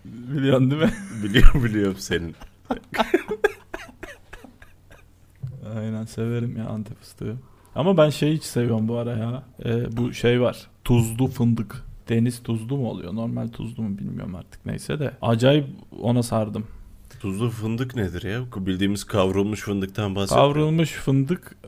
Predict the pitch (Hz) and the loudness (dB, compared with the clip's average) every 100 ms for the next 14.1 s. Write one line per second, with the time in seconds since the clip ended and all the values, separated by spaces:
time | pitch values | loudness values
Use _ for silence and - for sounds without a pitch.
0 | 160 147 151 135 - - 147 139 202 - | -4 -2 0 -2 -8 -4 -2 0 -2 -4
1 | - - - - - - - - - - | -12 -10 -2 4 4 4 -6 -14 -14 -16
2 | - - - - - - - - - - | -2 0 0 -2 -4 -4 -2 -2 0 -2
3 | - - - - - - - 143 175 120 | -4 -10 -14 -14 -16 -12 -2 2 2 2
4 | 131 143 160 131 139 - - - - 117 | 0 0 2 4 2 -2 -14 -6 0 4
5 | 120 123 135 131 - - - 131 131 120 | 4 2 2 0 -6 -10 -6 0 2 4
6 | 127 123 123 - 120 123 135 123 113 101 | 4 2 0 2 4 6 4 2 0 -4
7 | 110 107 110 - 113 117 113 117 117 117 | -6 -6 -4 -2 0 0 0 2 4 4
8 | 117 117 117 117 - 113 123 175 175 - | 2 -2 0 -2 0 0 0 -2 -6 -12
9 | - - - - 113 117 117 120 117 117 | -20 -20 -16 -6 -4 -4 -2 -2 2 4
10 | 117 113 131 120 107 85 69 - - - | 4 2 2 2 2 -4 -10 -12 -14 -14
11 | - - 92 - - 101 107 104 127 - | -14 -6 -2 -2 -4 -6 -4 -2 -2 -4
12 | - - - 113 - 110 - 110 107 90 | -8 -14 -18 -6 0 0 2 0 0 2
13 | 104 90 98 98 87 82 82 76 71 58 | 2 4 4 4 2 2 -2 -2 -6 -10